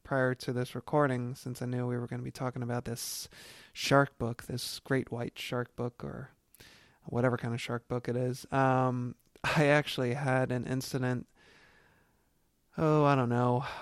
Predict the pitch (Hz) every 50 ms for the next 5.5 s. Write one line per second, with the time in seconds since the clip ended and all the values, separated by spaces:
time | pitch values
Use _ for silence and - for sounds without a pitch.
0 | - - 139 127 127 123 123 123 123 123 120 120 117 127 - - - - - -
1 | _ _ _ _ _ _ _ _ _ _ _ _ _ _ _ _ - - - -
2 | - - _ - - - 143 131 - 123 127 123 123 127 123 127 123 123 123 127
3 | - - 131 127 123 135 123 127 123 123 123 - 127 123 127 127 123 - _ -
4 | 139 127 127 127 127 127 123 123 123 123 120 - - - - - - - _ _
5 | - - 127 127 127 123 131 127 123 -